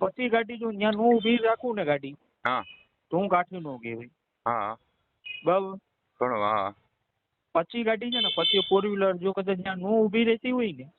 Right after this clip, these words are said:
Speaker 2: હા ભાઈ.
Speaker 1: બરાબર, તો આપણે કાઠી નો કહેવાય.
Speaker 2: રેડી, રેડી. તો મારે હમણાં બસ આ વરસાદ થ-, થઈ ગયો, હજી એક વરસાદ થઈ
Speaker 1: હા.
Speaker 2: જાય ને,
Speaker 1: હા.
Speaker 2: એટલે હું હાવ ફ્રી થઈ જાઉં, બરોબર? મેં એને, મને એવું
Speaker 1: તો
Speaker 2: કીધું.
Speaker 1: પાછું શું છે ખબર છે કે આવા, આ,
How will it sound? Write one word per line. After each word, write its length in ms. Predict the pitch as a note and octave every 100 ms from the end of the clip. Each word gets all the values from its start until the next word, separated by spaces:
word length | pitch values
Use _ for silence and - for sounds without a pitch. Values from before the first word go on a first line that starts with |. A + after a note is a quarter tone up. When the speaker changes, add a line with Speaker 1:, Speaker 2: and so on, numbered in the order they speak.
| _
Speaker 2:
હા 120 | A#2
ભાઈ. 180 | A2+ A2 _ _ _ _ _ _ _
Speaker 1:
બરાબર, 300 | D#3+ F#3+ F3
તો 140 | E3+ E3
આપણે 240 | E3+ G3
કાઠી 300 | F#3 E3+ F3
નો 200 | D3 C#3
કહેવાય. 240 | A#2 A#2+ B2 - _ _ _ _ _ G#2
Speaker 2:
રેડી, 240 | A#2+ A2
રેડી. 160 | G2 -
તો 340 | D3 D#3 D#3 D3
મારે 280 | C#3 E3+ D#3+
હમણાં 500 | E3+ E3+ E3 D3 C#3+
બસ 180 | D#3
આ 80 | D3
વરસાદ 320 | B2+ C#3 E3+
થ-, 440 | D3+ E3 D#3+ D#3 D3+
થઈ 140 | E3+
ગયો, 280 | D#3 B2+ B2+
હજી 140 | C3+
એક 80 | D3
વરસાદ 220 | C#3 E3+
થઈ 140 | - F3+
Speaker 1:
હા. 60 |
Speaker 2:
જાય 120 | G#3+ F3+
ને, 160 | A2+ - _ _ _ _ -
Speaker 1:
હા. 160 | B2+
Speaker 2:
એટલે 160 | C#3+ D3
હું 140 | C#3+
હાવ 120 | D3+
ફ્રી 220 | C#3+ E3 D#3
થઈ 160 | C3+
જાઉં, 160 | B2 B2
બરોબર? 340 | D3+ E3+ F3
મેં 160 | B2+ C#3
એને, 280 | C#3+ D3 B2
મને 360 | C#3 D#3+ D3+
એવું 140 | E3 E3+
Speaker 1:
તો 80 |
Speaker 2:
કીધું. 220 | F3+ E3 C#3
Speaker 1:
પાછું 140 | B3+
શું 160 | C4+ C#4
છે 180 | A#3
ખબર 160 | A#3 B3
છે 80 | A#3
કે 80 | A3
આવા, 420 | F3 F#3 G#3+ F3+ -
આ, 200 | C3+